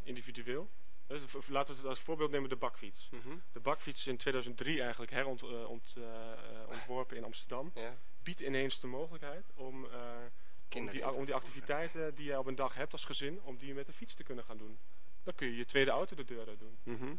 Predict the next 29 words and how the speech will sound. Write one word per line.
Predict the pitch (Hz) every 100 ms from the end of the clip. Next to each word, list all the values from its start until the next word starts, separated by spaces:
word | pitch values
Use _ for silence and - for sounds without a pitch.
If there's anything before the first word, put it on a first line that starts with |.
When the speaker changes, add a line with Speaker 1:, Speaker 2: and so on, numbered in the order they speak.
| - -
Speaker 1:
Daar | 139
heeft | 135
niemand, | 160 175 151 131
eh, | 139 135
echt | 131
beleid | 127 123 151
op | 180
gevoerd, | - - 170 214 -
maar | 170 131
ineens | 123 131 131
zijn | 139 127
er | 127
nu | 127
dertig, | 135 135 - 127
rond | 135
de | -
dertigduizend | 143 131 131 123 120 117
bakfietsen | 151 - 120 -
in | 101
Amsterdam. | 101 107 110
Dus | 131 156
dertigduizend | 123 123 117 113 113
auto's | 127 -
Speaker 2:
Die | 107
Speaker 1:
die | 117
Speaker 2:
ook | 110
allemaal | 110 110 101
fietsparkeerplekken | - 107 107 - 101 - 98 -
Speaker 1:
die, | 104